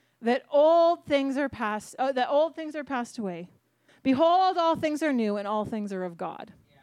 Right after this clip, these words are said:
So I really got that. And so I was, praise Jesus, happy about that.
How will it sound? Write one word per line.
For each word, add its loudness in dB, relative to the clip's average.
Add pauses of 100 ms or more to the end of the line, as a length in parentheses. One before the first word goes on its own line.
(640)
So 0
I 4
really -2
got 2
that. -14 (380)
And -10
so 4
I 2
was, 0 (560)
praise 0
Jesus, -2
happy -8
about -4
that. -10